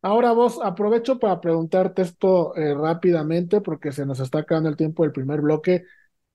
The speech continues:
y si no, eh, lo continuamos después, pero estos cambios que hubo de último momento, lo de Russell Westbrook saliendo de los Lakers, lo de Kyrie Irving yendo a Dallas, lo de Kevin Durant yendo a Phoenix,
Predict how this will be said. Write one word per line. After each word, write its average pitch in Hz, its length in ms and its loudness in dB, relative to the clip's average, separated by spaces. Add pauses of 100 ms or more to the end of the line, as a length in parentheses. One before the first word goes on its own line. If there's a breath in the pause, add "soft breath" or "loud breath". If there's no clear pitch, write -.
y 160 120 -4
si 160 160 -6
no, 170 360 0
eh, 160 140 -2
lo 143 120 -4
continuamos 151 580 -2
después, 185 440 -2
pero 185 400 0 (360)
estos 208 400 -4
cambios 220 540 0
que 165 180 -2
hubo 196 280 2
de 185 80 4
último 196 400 -2
momento, 160 600 0
lo 156 120 2
de 139 60 -2
Russell 160 340 0
Westbrook 165 580 0
saliendo 151 360 -6
de 151 60 -4
los 131 220 -8
Lakers, 165 720 0 (500)
lo 151 140 0
de 147 140 2
Kyrie 160 360 2
Irving 160 240 0
yendo 151 300 -4
a 139 80 -2
Dallas, 170 640 -2 (360)
lo 156 80 0
de 151 120 0
Kevin 185 320 2
Durant 160 500 0
yendo 180 240 -2
a 147 80 0
Phoenix, 202 640 0